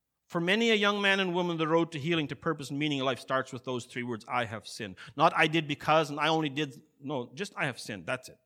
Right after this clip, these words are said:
It's all the father wants. Father speaks up, and the son can't even get his story out. Father speaks up and says in verse twenty-two,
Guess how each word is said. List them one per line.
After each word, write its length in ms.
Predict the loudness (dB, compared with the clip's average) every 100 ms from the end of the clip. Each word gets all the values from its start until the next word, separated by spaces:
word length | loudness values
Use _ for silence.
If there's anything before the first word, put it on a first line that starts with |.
| _ _ _
It's 80 | -6
all 100 | -4
the 60 | -2
father 320 | 0 0 -2
wants. 500 | -4 -8 -10 -16 -18 _ _ _ _ _ _ _ _ _ _ _ _ _ _ _ _ _ _ _ _
Father 260 | 8 8
speaks 340 | 6 -4 -2 4
up, 400 | 4 4 -4 _ -20 -6
and 160 | -2 0
the 60 |
son 200 | 2 2
can't 240 | 4 4 4
even 160 | 0
get 140 | 2 0
his 80 | 2
story 380 | 4 8 8
out. 280 | 8 6 2
Father 280 | 4 6 6
speaks 320 | 0 -8 2
up 180 | 2 2
and 120 | 0
says 200 | 0 0
in 80 | 0
verse 180 | -2 -2
twenty-two, 480 | -4 -6 -4 -6